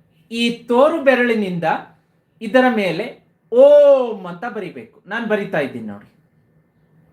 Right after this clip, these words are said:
ಓಂ, ಓಂ ಅಂತ ಬರೆದು ಕೈಯಲ್ಲಿ ಹಿಡ್ಕೊಂಡು ದೇವರ ಮನೆ ಎದುರುಗಡೆಯನ್ನಾದ್ರೂ ಕೂತ್ಕೋಬಹುದು, ಮುಖ ಪೂರ್ವ ಅಥವಾ ಉತ್ತರ ಕಡೆ ಇರ್ಲಿ,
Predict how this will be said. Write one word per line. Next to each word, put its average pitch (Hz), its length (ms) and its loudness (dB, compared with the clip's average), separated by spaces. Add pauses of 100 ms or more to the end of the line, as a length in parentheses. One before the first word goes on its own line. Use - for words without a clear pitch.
(1160)
ಓಂ, 180 880 0 (1160)
ಓಂ 302 320 4
ಅಂತ 247 200 -2
ಬರೆದು 185 340 -6
ಕೈಯಲ್ಲಿ 254 440 -2
ಹಿಡ್ಕೊಂಡು 208 760 -6 (840)
ದೇವರ 226 300 2
ಮನೆ 233 260 -2
ಎದುರುಗಡೆಯನ್ನಾದ್ರೂ 233 880 -2
ಕೂತ್ಕೋಬಹುದು, 233 840 -4 (220)
ಮುಖ 220 300 -2
ಪೂರ್ವ 254 520 2
ಅಥವಾ 233 320 0
ಉತ್ತರ 196 280 -6
ಕಡೆ 226 240 -4
ಇರ್ಲಿ, 233 340 -2